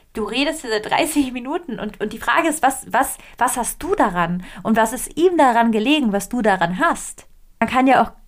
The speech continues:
versuchen, ganz liebevoll mit allen Saugern, Energiestaubsaugern umzugehen. Zum Beispiel mit, mit, mit Harry, mit seinem Bad Pyrmont-Reisen könnte man einfach auch sagen, „Ja, was, was interessiert dich denn genau in der Reise?“ Oder man könnte sagen,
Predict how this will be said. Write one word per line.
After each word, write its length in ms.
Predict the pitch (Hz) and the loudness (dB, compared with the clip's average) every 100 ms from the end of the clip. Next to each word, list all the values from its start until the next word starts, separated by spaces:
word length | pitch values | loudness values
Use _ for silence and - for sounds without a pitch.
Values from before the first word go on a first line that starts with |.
| - | 0
versuchen, 400 | 277 233 262 247 | 2 4 4 4
ganz 240 | 226 214 | 4 2
liebevoll 500 | 233 220 190 196 180 | 0 0 0 0 2
mit 180 | 185 190 | 2 0
allen 540 | - 190 190 185 185 - _ - _ _ _ - - | 2 2 4 2 -2 -8 _ -20 _ _ _ -20 -8
Saugern, 560 | - 214 214 208 196 196 | 2 6 6 4 2 2
Energiestaubsaugern 1400 | 202 208 190 220 220 - 208 202 - 185 185 175 180 180 - | 0 0 0 -2 -2 2 2 2 2 4 4 0 -2 -4 -8
umzugehen. 760 | - 214 - 208 175 156 160 165 _ _ - _ _ - | -2 0 0 -4 -4 -6 -6 -10 _ _ -20 _ _ -8
Zum 100 | 233 | -6
Beispiel 160 | 233 | 0
mit, 280 | 233 220 - | 0 -2 -4
mit, 320 | 214 214 - | -2 -2 -4
mit 220 | 208 214 196 | -4 -2 0
Harry, 500 | 214 233 285 294 285 - - _ | 0 2 2 2 0 -6 -20 _
mit 180 | 220 214 | -10 0
seinem 220 | 202 196 | 0 2
Bad 240 | 208 220 | -2 -2
Pyrmont-Reisen 760 | - 233 208 214 - 254 240 240 | -4 0 2 2 2 2 2 0
könnte 280 | 247 233 240 | -2 -2 -2
man 160 | 226 | -2
einfach 260 | - 220 233 | 0 0 0
auch 40 | |
sagen, 180 | 214 220 | 2 2
„Ja, 120 | 247 | 4
was, 160 | 247 226 | 2 2
was 140 | 240 | -2
interessiert 340 | - 247 233 285 | -4 -8 -4 -4
dich 100 | - | 0
denn 140 | 254 | 0
genau 400 | 240 240 247 262 | 2 4 6 6
in 100 | 214 | 4
der 140 | 202 | 0
Reise?“ 280 | 180 165 180 | -2 -4 -4
Oder 100 | - | -4
man 140 | 196 202 | -6 -6
könnte 220 | 220 208 | -12 -6
sagen, 380 | 196 208 208 | -2 -2 -2